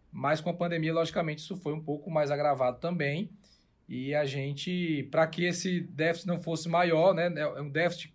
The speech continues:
dentro do, da realidade do futebol brasileiro até pequeno, mas, lógico, a gente tem que superar esse déficit pra tentar terminar o ano empatado ou, é, com algum superávit, o que vai ser difícil no ano de pandemia, bastante difícil. Mas a gente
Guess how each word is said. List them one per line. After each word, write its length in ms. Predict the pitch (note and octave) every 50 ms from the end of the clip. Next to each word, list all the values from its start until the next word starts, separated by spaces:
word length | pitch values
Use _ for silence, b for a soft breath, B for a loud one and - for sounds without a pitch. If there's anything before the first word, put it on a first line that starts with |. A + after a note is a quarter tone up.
| _ _ -
dentro 360 | B2+ C#3+ F3+ G#3+ G#3 G3+ E3+
do, 180 | D#3+ D#3 D#3
da 120 | D3 D3 C#3+
realidade 260 | C#3+ C#3 C#3 C#3+ C#3
do 40 | C#3
futebol 220 | - C#3+ C#3+ C#3
brasileiro 380 | C#3 C#3+ C#3 C3 C3+ C#3 C3+ B2+
até 160 | - D3+ C#3+
pequeno, 480 | C#3+ D#3+ C#3+ - - D3 E3 F#3+ F#3 D#3
mas, 180 | C#3 C3 A#2
lógico, 300 | C3 C#3 C3+ B2 - B2+
a 20 | B2+
gente 120 | B2+ A#2
tem 120 | C#3+ C#3+
que 220 | C#3 C#3+ C#3+ C#3 b b b b b b b
superar 500 | b - - - F3 F3 F3 D#3+ D3+ D#3
esse 180 | D3+ D3+ D#3 C#3
déficit 280 | C3+ C#3+ C#3+ C#3+ -
pra 100 | - C#3+
tentar 340 | C#3 C#3+ B2+ - C#3 C3+ C3+ - - _ _ -
terminar 360 | D3+ D3 D3 C#3 C#3 C#3 C#3
o 120 | C3+ C#3
ano 140 | C#3 C#3 C3+
empatado 680 | B2 - - C#3 B2+ - - D3+ D#3 D#3+ D#3 - - -
ou, 460 | E3 E3+ F#3 F#3+ F#3+ F#3 F3 - B B B B B B B B
é, 200 | - C3+ C3+ C3
com 160 | B2 - - C#3
algum 220 | C#3 C3+ C3 C#3
superávit, 680 | - - C#3 - C#3 C3 C3 C3 C#3+ D#3 E3 D#3+ - -
o 40 |
que 120 | - - C#3+
vai 140 | D#3 D3 C#3+
ser 140 | C#3+ C#3+
difícil 480 | C#3+ C3+ A#2 - C#3 D3 D#3 D3+ D#3 D3
no 80 | C#3 C3+
ano 80 | C3
de 80 | B2+ A#2
pandemia, 400 | A#2 B2 A#2+ B2 A#2 A#2+ C3+ C3+
bastante 480 | C3 A#2+ A#2+ - - - D3+ E3 E3
difícil. 500 | E3+ D3 - - B2+ C3+ D#3+ D#3 - F#3+ - b b b b b b b b b
Mas 220 | - A#2+ C3 C3+ D#3
a 80 | D#3
gente 880 | D#3+ D3 D#3 D#3 E3 D#3+ D#3+ - G3+ G#3 G#3 G3+ G3 F3+ D3+ C3+ -